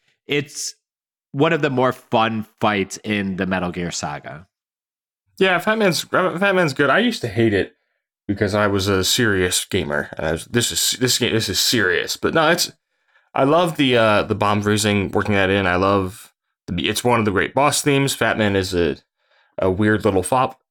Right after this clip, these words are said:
Speaker 2: Um, yeah, it's a great fight. I would say my number three, I mean, I was kinda surprised you didn't have it, would be the boss.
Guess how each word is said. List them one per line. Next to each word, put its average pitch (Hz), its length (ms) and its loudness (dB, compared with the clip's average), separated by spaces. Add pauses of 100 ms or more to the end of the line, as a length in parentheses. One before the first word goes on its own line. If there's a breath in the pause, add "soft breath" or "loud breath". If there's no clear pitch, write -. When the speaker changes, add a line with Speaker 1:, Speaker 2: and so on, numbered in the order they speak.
(160)
Speaker 2:
Um, 87 480 0 (640)
yeah, 87 160 0
it's 120 140 -2
a 156 40 -2
great 147 160 0
fight. 107 300 -2 (1000)
I 151 120 4
would 180 160 2
say 156 180 2
my 127 140 2
number 113 180 0
three, 104 420 2
I 78 60 0
mean, 101 180 0
I 98 120 2
was 113 160 -2
kinda 120 180 -2
surprised 98 320 -2
you 101 80 0
didn't 92 160 0
have 87 220 0
it, - 120 0
would 107 240 -4
be 123 100 0
the 117 280 0
boss. 90 520 -2